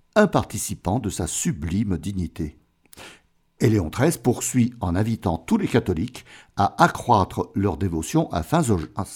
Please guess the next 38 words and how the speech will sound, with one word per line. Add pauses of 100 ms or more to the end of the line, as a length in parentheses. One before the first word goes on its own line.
(220)
envers
Saint
Joseph. (500)
Et
il
dit, « (400)
Nous
jugeons
très
utile
que
le
peuple
chrétien
s'habitue
à
invoquer (340)
avec
une
grande
piété (240)
et
une
grande
confiance, (340)
en
même
temps
que
la
Vierge, (140)
Mère
de
Dieu, (320)
son
très
chaste
époux,